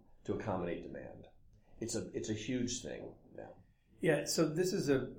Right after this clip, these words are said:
Speaker 2: I've heard this at many, many road conference from many, many a producer and a general manager screaming about how the guarantees have not increased at this, at the appropriate level, uh, percentage since the beginning. And of course, presenters, uh,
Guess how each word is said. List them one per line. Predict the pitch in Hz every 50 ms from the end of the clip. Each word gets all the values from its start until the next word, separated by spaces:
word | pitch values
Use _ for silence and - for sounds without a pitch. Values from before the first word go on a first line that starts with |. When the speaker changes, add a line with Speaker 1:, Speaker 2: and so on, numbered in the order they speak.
| - -
Speaker 2:
I've | 151 165 170 -
heard | - 170 156 135
this | 135 127 -
at | 135 123 123 120
many, | 120 127 131 135 131
many | 131 131 123 123 120
road | 113 117 117 117 117 113
conference | - 110 107 107 107 - 110 104 101
from | - - 110 110 110
many, | 110 110 110 107
many | 107 107 107 107 107
a | 107
producer | 101 104 - 117 113 110 104 107 - 117
and | 110 107
a | 101
general | 117 110 110 113 120
manager | 135 151 156 147 135 - 120 117 113
screaming | 113 - - - - 139 135 131 131 131 127
about | 123 123 117
how | 113 113
the | 113 113
guarantees | 110 107 113 110 110 110 107 - - 147 143 - -
have | 135 117
not | 117 113 110 113
increased | 127 123 - - 120 113 110 -
at | 127 107 107
this, | 123 110 - - - - -
at | - 113 104 -
the | - 120 110 110 110 113 -
appropriate | - 113 - - - 123 123 123 123 123 117 113 113 110 113 - - - - _ _ _ -
level, | - 110 113 117 127 135 127 123 107 98 101 107 110 120 - - -
uh, | 123 117 117 117 117 117 - - -
percentage | - 123 113 - - 156 156 - - 113 110 113 - - - - - - - - - - - - - -
since | - - - 135 123 123 -
the | -
beginning. | 135 135 143 143 - 135 143 135 127 - - - - - - -
And | 160 170
of | 160
course, | - 196 -
presenters, | 175 - 180 165 - 220 214 - 185 160 147 147 143 143 - - - - -
uh, | 151 143 135 131 131 -